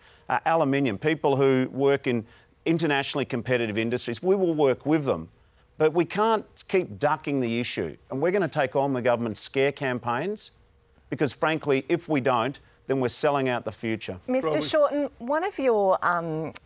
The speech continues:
Speaker 2: uh, one of your climate policies is that you want fifty percent of all new cars sold in Australia to be electric by twenty thirty.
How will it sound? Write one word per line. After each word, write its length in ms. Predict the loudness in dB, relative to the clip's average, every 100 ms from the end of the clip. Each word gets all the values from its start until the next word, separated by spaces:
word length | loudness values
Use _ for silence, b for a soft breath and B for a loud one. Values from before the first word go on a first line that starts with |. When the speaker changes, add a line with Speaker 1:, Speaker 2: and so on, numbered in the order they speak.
| -4
Speaker 2:
uh, 120 | -4
one 200 | -2 -2
of 120 | 0
your 340 | 0 0 -2
climate 460 | -6 -6 -4 -4 -6
policies 640 | -4 -4 -4 -6 -6 -6
is 120 | -6
that 140 | -6 -6
you 160 | -6
want 340 | -2 -2 -2 -6 B B
fifty 340 | -4 -2 -2
percent 300 | -4 -2 -2
of 100 | 0
all 140 | 0 0
new 180 | -2 -4
cars 380 | -4 -2 -2
sold 280 | -2 0 0
in 120 | -2 -2
Australia 520 | -2 0 0 -2 -4
to 120 | -4
be 120 | -2
electric 520 | 0 0 -2 -8 -6
by 160 | -4 -4
twenty 380 | -6 -8 -8 -8
thirty. 680 | -4 0 0 -2 -8 -6